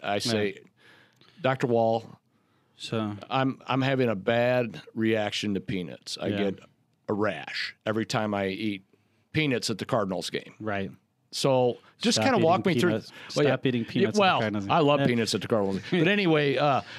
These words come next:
Speaker 1: but, but break it down. Like, so when I come in, I've, I've kind of
Speaker 2: So
Speaker 1: identified what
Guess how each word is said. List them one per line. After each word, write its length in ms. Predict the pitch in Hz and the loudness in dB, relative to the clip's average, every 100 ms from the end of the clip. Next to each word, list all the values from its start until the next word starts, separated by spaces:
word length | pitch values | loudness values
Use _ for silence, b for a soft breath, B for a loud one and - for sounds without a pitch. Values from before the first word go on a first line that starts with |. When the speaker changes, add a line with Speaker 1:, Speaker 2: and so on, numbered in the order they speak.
| B | B
Speaker 1:
but, 240 | 175 160 | 2 2
but 160 | 180 175 | 0 4
break 240 | 247 285 | 2 4
it 80 | 214 | 2
down. 240 | 185 180 | 4 4
Like, 160 | 170 151 | 2 2
so 140 | - | 2
when 140 | 165 165 | 4 4
I 60 | |
come 320 | 143 175 175 160 | 2 2 2 4
in, 380 | 143 117 117 113 | 4 2 0 0
I've, 200 | 135 127 | 0 0
I've 160 | 135 | 0
kind 180 | 190 226 | 2 2
of 60 | 220 | 2
Speaker 2:
So 120 | 165 | 2
Speaker 1:
identified 600 | 160 170 160 156 143 131 | 2 2 2 2 4 2
what 460 | 123 135 151 147 | 2 4 4 2